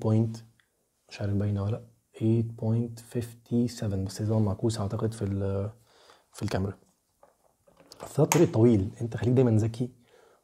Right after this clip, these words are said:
وتجيب الطريق المختصر، الطريق الأسرع. حتى تقلل، كل ما تقلل الستبس بتاعتك، بتقلل probability إن أنت تغلط.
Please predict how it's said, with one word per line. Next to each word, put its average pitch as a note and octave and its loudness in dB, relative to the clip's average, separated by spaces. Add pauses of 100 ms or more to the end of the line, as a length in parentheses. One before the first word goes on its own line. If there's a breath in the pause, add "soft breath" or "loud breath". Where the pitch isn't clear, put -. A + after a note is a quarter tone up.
وتجيب G#2 2
الطريق - 0
المختصر، G2+ -2 (180)
الطريق D3 0
الأسرع. A2+ 0 (360)
حتى C#3 0
تقلل، C#3+ 4
كل F#3+ 6
ما F3 6
تقلل G#2+ 2 (380)
الستبس - -8
بتاعتك، G#2 -6 (440)
بتقلل F3 2
probability B2+ 4
إن A#2+ 2
أنت A#2+ -2
تغلط. A2+ -4